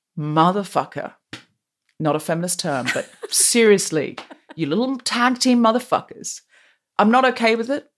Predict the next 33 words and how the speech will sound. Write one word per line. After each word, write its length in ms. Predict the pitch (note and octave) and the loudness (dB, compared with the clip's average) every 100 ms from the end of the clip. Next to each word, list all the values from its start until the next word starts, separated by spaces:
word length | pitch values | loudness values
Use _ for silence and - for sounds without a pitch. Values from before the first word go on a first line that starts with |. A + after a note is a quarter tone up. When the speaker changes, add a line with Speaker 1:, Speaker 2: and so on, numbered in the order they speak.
| _ _ | _ _
Speaker 1:
And 440 | G3 G#3+ G#3+ A3+ G#3+ - - | 2 4 2 -2 -4 -6 0
I, 540 | F#3+ G3 G3+ G3+ G3 _ - | 4 6 6 2 -2 _ -2
I 140 | C4 | 0
get 260 | B3 C#4 G4+ | 2 2 4
it 160 | D#4 | 2
when 160 | G#3 G3+ | 2 2
my 140 | G3+ G3 | 4 4
mum 300 | G3+ G#3 A3 | 4 4 2
has 160 | G3+ | 0
said 180 | - E3 | 0 -2
to 120 | - | -4
me 400 | D3 C3 A#2 D3+ _ _ _ _ _ | -6 -4 -6 -10 _ _ _ _ _
that 80 | E3+ | -2
sometimes 340 | G#3+ G#3 G3+ | 0 0 0
she'll 160 | - G3 | 0 0
see 180 | - F#3+ | 0 0
herself 420 | F#3 - E3+ F3 | 0 2 0 0
in 100 | F3 | -4
a 40 | |
shop 380 | D#3+ - - - - _ _ | -2 0 -2 -4 -20 _ _
window 540 | F3 F3+ F#3 F#3+ F3 D3 | -14 -4 -2 0 2 0
or 80 | D3 | 0
something 360 | D#3+ - D#3 | -2 -4 -6
and 160 | D3 - | -6 -6
think, 440 | D3+ D3 - - _ _ _ _ _ _ _ _ | -6 -6 -10 -20 _ _ _ _ _ _ _ _
"Oh, 100 | F#3+ | 0
who's 180 | F#3 F#3 | 0 0
that 140 | F3+ | 0
old 140 | D#3 D#3 | 0 0
lady?" 600 | D#3 D#3+ - - F3 - _ _ _ _ _ _ _ _ _ _ _ _ - | 0 -2 -6 -12 -16 -18 _ _ _ _ _ _ _ _ _ _ _ _ -2
And 140 | F3 | 0
she'll 160 | F3 F#3 | 0 4
go, 240 | E3+ - | 4 4